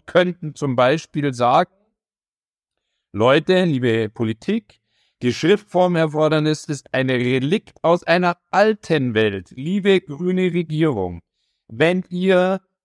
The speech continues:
Klimaneutralität fördern wollt, wenn ihr Emission C O zwei Abbau, Emissionsabbau fördern wollt, dann müsst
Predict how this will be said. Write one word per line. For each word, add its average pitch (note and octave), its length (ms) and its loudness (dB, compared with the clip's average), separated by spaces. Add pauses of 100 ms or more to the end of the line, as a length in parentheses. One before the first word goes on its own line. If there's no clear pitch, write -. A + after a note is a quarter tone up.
Klimaneutralität D#3 1400 0
fördern C#3+ 400 2
wollt, G2+ 380 -4
wenn D#3 320 0
ihr D#3 340 0
Emission D#3 680 -2
C D#3 200 0
O D#3 60 -2
zwei C#3+ 340 0
Abbau, A#2+ 440 2
Emissionsabbau C3 1000 -2
fördern C#3+ 440 0
wollt, E2 240 -14 (680)
dann D3+ 380 2 (960)
müsst D3 440 -4